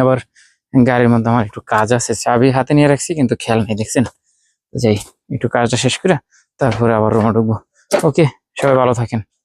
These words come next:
আমি আর, আর শেষ করার আগে আরেকটা কথা বলি, আমি কিন্তু কাটশিট করে ভিডিও বানাই না, বারবার কিন্তু আপনাদেরকে বলি কাটশিট করে ভিডিও বানাই না, ভালো লাগে না আমার এগুলো, আমি বাস্তব দেখেই, সেই জন্যই কিন্তু সবাই এরকমটা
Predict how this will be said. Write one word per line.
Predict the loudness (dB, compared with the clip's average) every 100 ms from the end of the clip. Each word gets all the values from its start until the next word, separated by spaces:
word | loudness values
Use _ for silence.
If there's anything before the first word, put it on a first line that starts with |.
| _ _ _ _ _ -20 -20 -6 0
আমি | 2 4 2 -2 -6 -4 0
আর, | 2 2
আর | 0 0
শেষ | -2 0
করার | 0 2
আগে | 0
আরেকটা | 0 -2 -2
কথা | -2 -4
বলি, | -2 -2
আমি | 0
কিন্তু | -2 -4 -6
কাটশিট | -8 -12 -12 -2
করে | -2 -2 _ _ _ 0
ভিডিও | 4 4
বানাই | 2 2 0
না, | 0
বারবার | 0 0 0 0
কিন্তু | 0 0 -2
আপনাদেরকে | -4 -8 -8 -4
বলি | 0 0 0
কাটশিট | -6 -4 -6 -2
করে | 0 2
ভিডিও | 2 0
বানাই | 2 2 0
না, | -2 -16 -20 _ -2
ভালো | 0 2
লাগে | 2 0
না | -4
আমার | -4 -6
এগুলো, | -8 -12 -10 -6
আমি | -4 -4
বাস্তব | -6 -4 -4 -4
দেখেই, | -4 0 0 _ _ _ _ _ -2
সেই | 2 4
জন্যই | 6 4 4
কিন্তু | 0 0
সবাই | 0 2 2
এরকমটা | 0 -2 -4